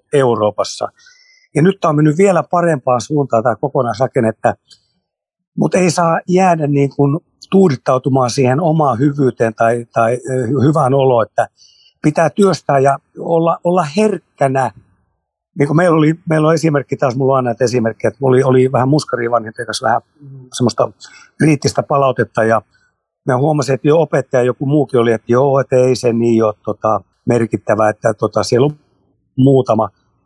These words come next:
Mut pitää olla herkkä niin kuin näille värähdyksille ja palautteille, mitä tulee vanhemmilta. Vanhemmat pa-, päättää kuitenkin, mitä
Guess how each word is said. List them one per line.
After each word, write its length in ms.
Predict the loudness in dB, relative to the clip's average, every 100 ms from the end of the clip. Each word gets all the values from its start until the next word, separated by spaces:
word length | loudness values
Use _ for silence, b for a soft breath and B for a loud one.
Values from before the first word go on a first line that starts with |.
| -8
Mut 140 | -4
pitää 240 | -2 0 0
olla 140 | 0 0
herkkä 340 | -2 -2 -2
niin 180 | -2 -2
kuin 100 | 0
näille 260 | 2 2 0 _ _ -4
värähdyksille 840 | -2 -2 -4 -6 -12 -6 -2 -2 0
ja 80 | -4
palautteille, 540 | 0 -2 -2 -2 -4
mitä 240 | -2 -2 -4
tulee 320 | 0 0 2
vanhemmilta. 600 | 0 -4 -8 -12 -10 -10 -12 _ _ _ -2
Vanhemmat 420 | 0 2 0 -2
pa-, 460 | -2 -2 0 -2 -4 -2
päättää 460 | 0 -2 -2 -4
kuitenkin, 600 | -2 -2 0 -2 -4 -2 -2
mitä 360 | 0 0 -2